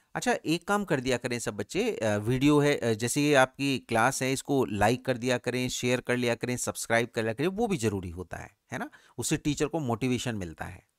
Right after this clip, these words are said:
अच्छा, क्रा-, <laughs> स्पेलिंग तो वो इन्होंने गलत की है, क्या है, टाइपिस्ट ने।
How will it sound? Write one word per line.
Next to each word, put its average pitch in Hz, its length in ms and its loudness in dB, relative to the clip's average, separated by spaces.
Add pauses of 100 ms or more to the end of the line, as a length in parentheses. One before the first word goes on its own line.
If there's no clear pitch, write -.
(4000)
अच्छा, 156 180 0
क्रा-, - 320 2
<laughs> - 640 6
स्पेलिंग 208 460 2
तो 220 100 2
वो 202 260 6
इन्होंने 175 440 2
गलत 151 260 0
की 135 180 -2
है, 110 160 0
क्या 123 180 0
है, 139 100 0
टाइपिस्ट 131 560 0
ने। 87 160 -10